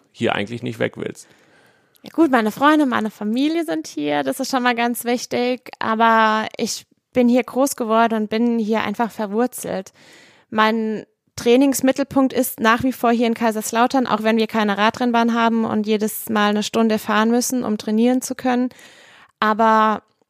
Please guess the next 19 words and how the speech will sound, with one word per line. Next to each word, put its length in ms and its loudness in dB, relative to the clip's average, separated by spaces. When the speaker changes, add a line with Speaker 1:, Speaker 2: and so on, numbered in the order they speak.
Speaker 2:
das 140 -2
Besondere 500 2
ist 160 -6
hier 220 -2
einfach, 280 0
dass 380 -6
Kaiserslautern 960 0
ja 220 -14
fast 300 -4
wie 100 4
so 80 4
ein 80 4
kleines 380 0
Dorf 280 2
ist. 160 -4
Man 180 -2
kennt 300 0
sich, 240 -2
man 300 -2